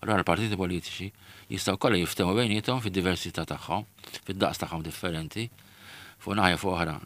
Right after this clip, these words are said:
tal-ispettru politiku, f'sens ta' poter akbar jew inqas, inkwantu ma jirrappreżentaw awsal għalija waħda, però magħmula minn diversi partijiet. Dak il-partit huma appuntu,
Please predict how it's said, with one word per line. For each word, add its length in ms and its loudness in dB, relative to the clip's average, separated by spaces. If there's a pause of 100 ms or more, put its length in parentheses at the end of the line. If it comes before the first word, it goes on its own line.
(140)
tal-ispettru 560 -6
politiku, 540 -6 (580)
f'sens 320 -4
ta' 120 -2
poter 340 -2 (260)
akbar 280 0
jew 120 0
inqas, 380 -2 (340)
inkwantu 400 0
ma 80 4
jirrappreżentaw 640 2
awsal 320 -2
għalija 240 -2
waħda, 340 -8 (220)
però 160 -2
magħmula 280 0
minn 120 -4
diversi 360 -6
partijiet. 480 -8 (280)
Dak 120 -6
il-partit 440 -2
huma 160 -4
appuntu, 380 -8